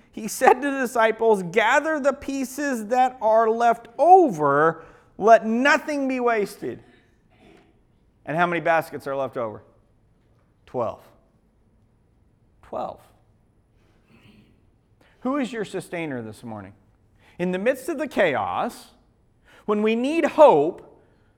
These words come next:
who's sustaining you? Are, are you looking at your checkbook?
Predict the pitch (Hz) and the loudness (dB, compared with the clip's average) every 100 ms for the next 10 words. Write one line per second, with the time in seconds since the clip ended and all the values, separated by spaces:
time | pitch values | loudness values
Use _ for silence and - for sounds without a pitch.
0 | _ 277 311 294 - 226 - 311 233 156 | _ 0 0 -2 -6 -10 -4 -2 -2 -4
1 | 120 113 87 - _ _ _ _ _ _ | -6 -10 -12 -18 _ _ _ _ _ _
2 | _ _ _ _ _ _ _ _ _ - | _ _ _ _ _ _ _ _ _ 4
3 | 226 226 254 254 254 330 359 311 285 - | 6 8 6 4 2 0 -2 0 0 0
4 | 277 - 311 - - 139 - | -4 4 2 2 -4 -4 -6